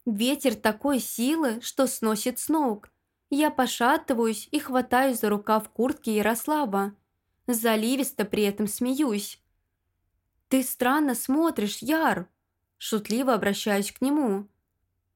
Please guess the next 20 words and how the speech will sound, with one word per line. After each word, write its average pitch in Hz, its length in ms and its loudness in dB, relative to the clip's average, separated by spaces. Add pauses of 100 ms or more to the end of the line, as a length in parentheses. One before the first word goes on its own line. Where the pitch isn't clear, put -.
(200)
«Только 311 320 2
не 269 100 2
говори, 226 340 2
что 269 200 -2
я 226 120 2
должна 214 360 0
буду 214 200 -2
сосать 202 440 -4
на 240 100 2
пляже». 190 640 0 (840)
Он 262 200 2
усмехается 220 1000 -2 (120)
и 294 100 0
повыше 226 500 0
натягивает 196 560 0
воротник. 226 720 0 (680)
На 226 320 4
улице 226 560 0
адский 208 420 -2
холод. 214 580 0